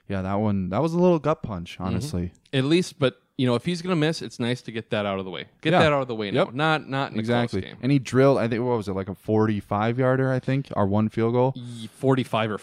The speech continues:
Speaker 1: Oh, no, it was
Speaker 2: forty-eight.
Speaker 1: forty-eight 'cause,
Speaker 2: Yeah.
Speaker 1: 'cause I remember it was dead center.
Speaker 2: Yeah, right after
Speaker 1: Middle
Speaker 2: he
Speaker 1: of the
Speaker 2: missed it,
Speaker 1: net.
Speaker 2: too.
Speaker 1: I was
Speaker 2: It's
Speaker 1: like,
Speaker 2: like, uh,
Speaker 1: yeah,
Speaker 2: Mason
Speaker 1: that, that would have been good from fifty-eight.
Speaker 2: Yeah, he was like, "Oh, I'm gonna show them here. I'm
Speaker 1: <laughs>
Speaker 2: gonna make a right down the middle." Yeah,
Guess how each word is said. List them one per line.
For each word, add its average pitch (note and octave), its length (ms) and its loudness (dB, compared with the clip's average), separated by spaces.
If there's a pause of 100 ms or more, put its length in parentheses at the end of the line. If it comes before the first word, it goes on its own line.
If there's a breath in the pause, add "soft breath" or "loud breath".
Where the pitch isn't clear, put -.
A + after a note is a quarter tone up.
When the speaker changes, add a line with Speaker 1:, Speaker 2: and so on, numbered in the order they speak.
(140)
Speaker 1:
Oh, A3+ 160 8
no, A3 160 10
it - 20 10
was F3 100 8
Speaker 2:
forty-eight. E3+ 540 6
Speaker 1:
forty-eight G2+ 160 -6
'cause, C3 160 4
Speaker 2:
Yeah. F2 100 -2
Speaker 1:
'cause C#3 160 4
I C#3 80 6
remember C#3 300 4
it B2 40 4
was G2+ 200 -4 (340)
dead - 380 -2
center. D3 400 2
Speaker 2:
Yeah, A2 160 2
right C#3+ 200 4
after D#3+ 120 8
Speaker 1:
Middle G3+ 200 10
Speaker 2:
he F#3+ 40 10
Speaker 1:
of E3+ 60 4
the D#3+ 80 6
Speaker 2:
missed D3 60 6
it, D3+ 40 8
Speaker 1:
net. D3 80 4
Speaker 2:
too. C3+ 60 4
Speaker 1:
I C#3 40 8
was C3 60 8
Speaker 2:
It's B2 80 0
Speaker 1:
like, B2 120 4
Speaker 2:
like, C3+ 60 0
uh, C3 400 2
Speaker 1:
yeah, C#3+ 120 8
Speaker 2:
Mason C3+ 160 8
Speaker 1:
that, C#3+ 120 8
that D3+ 100 8
would E3+ 100 8
have D3 40 0
been B2+ 140 4
good A#2+ 160 4
from A2 140 -4
fifty-eight. G#2+ 380 2
Speaker 2:
Yeah, F#2+ 280 0
he G#2+ 240 -8
was G#2+ 140 -10
like, G#2 100 -8
"Oh, G2 160 -4
I'm F#2 80 -8
gonna F2+ 140 -12
show - 280 -6
them A2 160 4 (120)
here. C3 200 0
I'm - 60 -4
Speaker 1:
<laughs> G#2+ 80 -6
Speaker 2:
gonna F2+ 60 -8
make F2+ 180 -10
a F2+ 60 -8
right F#2 220 -8
down E2+ 120 -12
the B1 60 -16
middle." - 200 -18
Yeah, D2+ 200 -12